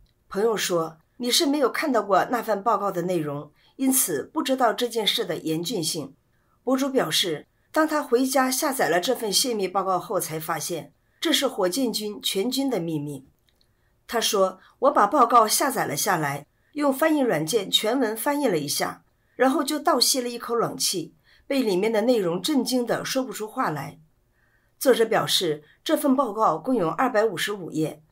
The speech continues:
把火箭军全军的所有作战单位番号、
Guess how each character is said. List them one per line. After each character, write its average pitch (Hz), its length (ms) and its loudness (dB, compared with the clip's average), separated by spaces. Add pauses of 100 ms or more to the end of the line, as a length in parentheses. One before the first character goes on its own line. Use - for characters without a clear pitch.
(340)
把 220 220 6
火 262 200 2
箭 285 240 0
军 214 320 -6
全 226 280 2
军 269 180 0
的 220 140 2
所 240 160 4
有 247 160 4
作 247 200 0
战 202 240 2
单 220 160 2
位 208 140 -2
番 240 240 0
号、 240 320 -2